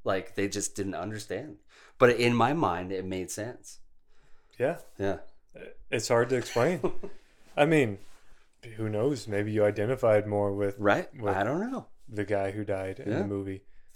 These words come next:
Speaker 2: I don't know. <laughs> I, I can't explain it either.
Speaker 1: Yeah.
Speaker 2: It's very weird. So, because we're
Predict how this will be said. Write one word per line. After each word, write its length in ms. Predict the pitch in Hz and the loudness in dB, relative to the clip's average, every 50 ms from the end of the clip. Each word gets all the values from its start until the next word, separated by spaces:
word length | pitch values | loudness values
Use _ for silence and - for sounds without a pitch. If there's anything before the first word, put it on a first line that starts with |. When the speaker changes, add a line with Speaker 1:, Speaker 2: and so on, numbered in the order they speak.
| - _ - - - - - - - - - - | -20 _ -20 -20 -20 -18 -18 -18 -18 -18 -16 -10
Speaker 2:
I 180 | - 123 131 | -6 -4 -4
don't 200 | 156 - 120 135 | -2 -2 -4 -2
know. 340 | 147 - - - - - - - - | 2 4 4 4 4 2 -2 -4 -4
<laughs> 120 | - - | -2 4
I, 240 | - 131 160 170 165 - | 6 8 10 8 8 8
I 100 | 127 131 | 8 6
can't 280 | - - 180 170 165 170 | 6 6 4 4 4 2
explain 400 | 165 156 - - 160 160 165 165 | -2 -4 0 0 0 2 2 2
it 100 | 147 131 | 0 2
either. 180 | 139 160 165 185 | 2 4 6 6
Speaker 1:
Yeah. 100 | 196 - - - - - - - - - - - - | 4 4 0 -12 -20 -20 -20 -20 -20 -20 -20 -14 -6
Speaker 2:
It's 240 | - 113 107 - - | -4 -2 -2 -2 -2
very 280 | 117 113 107 107 110 110 | 4 6 6 6 6 4
weird. 300 | 110 120 123 117 104 - - - - - - - _ - - - - - - - | 2 2 2 2 0 -2 -6 -12 -14 -14 -18 -18 _ -20 -20 -20 -20 -20 -16 -2
So, 500 | - - 127 123 127 123 127 131 - - - - - - - - - 165 131 | 6 8 10 10 10 10 6 4 0 -6 -18 -20 -20 -20 -20 -16 -12 -6 0
because 480 | 117 120 113 - - 131 127 123 117 113 | 2 2 2 6 8 8 8 8 6 0
we're 520 | 110 113 113 110 107 104 104 101 104 - | 2 4 6 6 6 6 4 2 -2 -12